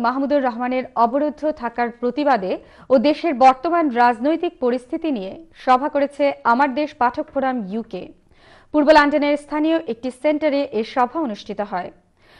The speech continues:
আমার দেশ পত্রিকার ইউকে প্রতিনিধি তারিক চৌধুরীর সভাপতিত্বে সভাটি যৌথভাবে পরিচালনা করেন ব্যারিস্টার তারিক বিন আজিজ ও নাজির আহমেদ।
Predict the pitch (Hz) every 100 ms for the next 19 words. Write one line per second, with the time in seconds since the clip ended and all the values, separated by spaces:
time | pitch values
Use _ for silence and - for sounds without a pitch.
0 | - _ _ - 277 339 302 359 339 339
1 | 330 330 320 233 285 339 320 294 294 277
2 | 240 277 285 254 277 311 294 294 277 269
3 | 233 226 226 214 208 208 285 - _ -
4 | - 302 320 320 320 226 254 285 311 311
5 | 311 302 240 233 269 285 294 294 196 220
6 | 294 - 214 226 226 247 240 262 254 294
7 | 240 285 277 262 277 - 233 226 254 240
8 | 247 208 180 185